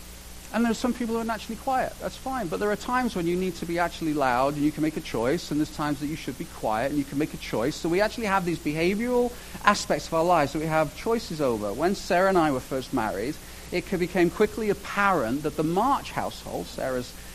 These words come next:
um, um, maiden name and family, were shouters. They liked to shout at home. Right?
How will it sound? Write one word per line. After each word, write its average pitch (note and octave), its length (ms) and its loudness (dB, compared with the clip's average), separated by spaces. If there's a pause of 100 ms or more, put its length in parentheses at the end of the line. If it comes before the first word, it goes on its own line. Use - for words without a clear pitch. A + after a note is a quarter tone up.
(160)
um, A#2+ 640 4
um, A#2 440 -2
maiden C#3 600 6 (200)
name C3 520 6
and A2+ 120 2
family, C#3 760 4 (240)
were F#3 440 8
shouters. C4+ 720 6 (560)
They G#3+ 80 10
liked C4+ 260 8
to G#3+ 80 -4
shout C4+ 400 8
at D3 140 4
home. F#3+ 340 8 (1160)
Right? A#3 280 6